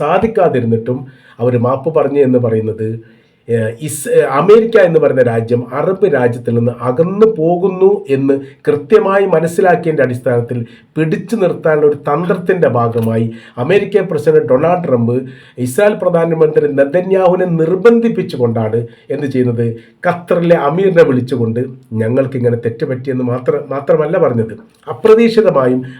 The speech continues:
അശ്രദ്ധപൂർവ്വം ഉണ്ടായിരിക്കുന്ന ഒരു സംഭവമാണ്. അവിടെ ഉണ്ടായിരിക്കുന്ന നാശങ്ങളും നഷ്ടങ്ങളും മരണവുമായിട്ട് ബന്ധപ്പെട്ട കാര്യത്തിലും താൻ അതിയായി ഖേദിക്കുന്നു. മാത്രവുമല്ല, ഇനി അങ്ങനെ ഒരു സംഭവം ഉണ്ടാവുകയില്ല എന്ന് പോലും യഥാർത്ഥത്തിൽ ഇസ്രായേലിൻ്റെ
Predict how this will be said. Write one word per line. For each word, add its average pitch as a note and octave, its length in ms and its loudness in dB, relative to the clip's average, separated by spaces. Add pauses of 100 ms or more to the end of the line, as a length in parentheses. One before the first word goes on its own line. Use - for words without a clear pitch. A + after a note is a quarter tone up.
(140)
അശ്രദ്ധപൂർവ്വം E3 1120 0
ഉണ്ടായിരിക്കുന്ന C3+ 540 0 (320)
ഒരു C3 120 -2 (100)
സംഭവമാണ്. A2+ 500 -2 (420)
അവിടെ D3 200 6
ഉണ്ടായിരിക്കുന്ന D3+ 540 0
നാശങ്ങളും D3+ 500 0
നഷ്ടങ്ങളും E3 500 2
മരണവുമായിട്ട് E3+ 560 4
ബന്ധപ്പെട്ട C3 460 -4
കാര്യത്തിലും A#2 420 -2 (300)
താൻ A#2+ 160 0 (100)
അതിയായി B2+ 360 0 (100)
ഖേദിക്കുന്നു. A#2+ 500 -2 (460)
മാത്രവുമല്ല, F#3+ 760 4 (160)
ഇനി F#3 220 0
അങ്ങനെ F#3 240 0
ഒരു E3+ 160 -4
സംഭവം D#3+ 320 0 (100)
ഉണ്ടാവുകയില്ല A3 880 4 (200)
എന്ന് F#3+ 220 2
പോലും D#3 300 4 (340)
യഥാർത്ഥത്തിൽ C#3 420 0
ഇസ്രായേലിൻ്റെ E3+ 420 2